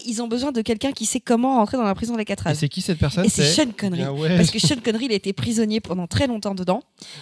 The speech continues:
Speaker 1: Et il s'est <laughs> échappé. Et c'est le seul qui s'est échappé. Voilà.
Speaker 2: Une enfant.
Speaker 1: Et donc, <laughs> ils vont chercher les deux et tout ça. Et en fait, euh, donc le méchant dedans, Ed Harris, euh, quand, quand ils arrivent au moment de, bah là, euh, tu sais, euh, ta menace, tu la mets à
Speaker 2: <laughs> Tu
Speaker 1: exécution ou
Speaker 2: racontes.
Speaker 1: pas.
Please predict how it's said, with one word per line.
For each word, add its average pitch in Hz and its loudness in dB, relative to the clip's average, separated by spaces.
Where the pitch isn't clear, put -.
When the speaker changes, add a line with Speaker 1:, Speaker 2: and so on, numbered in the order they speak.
Speaker 1:
Et 214 0
il 208 2
s'est - 2
<laughs> - -20
échappé. 254 2
Et 190 -4
c'est 208 -2
le 208 -4
seul 311 -2
qui 226 -8
s'est - -4
échappé. 208 -2
Voilà. 180 -2
Speaker 2:
Une 156 2
enfant. 135 2
Speaker 1:
Et 269 0
donc, 262 2
<laughs> - -20
ils 233 0
vont 240 0
chercher 208 -2
les 180 -2
deux 180 -2
et 180 0
tout - -12
ça. 269 2
Et 339 2
en 240 -4
fait, 294 -6
euh, 180 -2
donc 180 -8
le 254 -6
méchant 262 -2
dedans, 175 -4
Ed 185 -6
Harris, 214 -6
euh, 185 0
quand, - -2
quand 214 -6
ils 214 -2
arrivent 254 -2
au 185 -6
moment 214 -4
de, 190 0
bah 170 -2
là, 226 2
euh, 160 0
tu - -16
sais, 233 0
euh, 165 2
ta 180 -4
menace, 190 -2
tu - 4
la 196 6
mets 185 -2
à 185 2
Speaker 2:
<laughs> 190 -4
Tu - -
Speaker 1:
exécution 208 0
ou 147 2
Speaker 2:
racontes. - 4
Speaker 1:
pas. 233 2